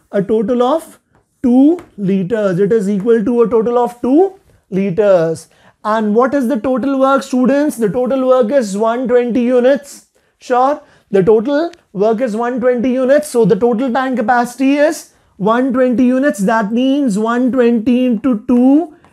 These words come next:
it becomes what? It becomes two hundred and forty liters, because one unit is equal to two liters. So one twenty units becomes equal to two hundred and forty liters. So students, the answer is two hundred and forty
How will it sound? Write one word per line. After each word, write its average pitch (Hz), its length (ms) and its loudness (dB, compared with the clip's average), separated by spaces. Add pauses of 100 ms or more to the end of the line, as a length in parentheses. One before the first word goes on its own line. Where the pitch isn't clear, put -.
(200)
it 214 240 0
becomes 240 600 -2
what? 240 460 0
It 185 180 0
becomes 247 480 -2
two 254 240 -2
hundred 233 260 -2
and 240 240 -4
forty 247 720 0 (300)
liters, 220 720 0
because 185 360 0
one 220 240 -2
unit 247 280 2
is 226 160 -2
equal 240 280 -2
to 208 120 -4
two 254 160 0
liters. 233 580 0 (200)
So - 120 -6
one 214 300 0
twenty 240 260 2
units 247 320 0
becomes 220 400 -2
equal 226 340 0
to 330 300 0 (240)
two 240 180 0
hundred 226 240 -4
and 233 200 -4
forty 247 680 0 (320)
liters. 196 760 2
So 254 180 -10
students, 226 400 -4
the 208 80 -2
answer 202 340 -2
is 247 140 -4
two 233 180 0
hundred 214 220 0
and 226 180 2
forty 240 640 -2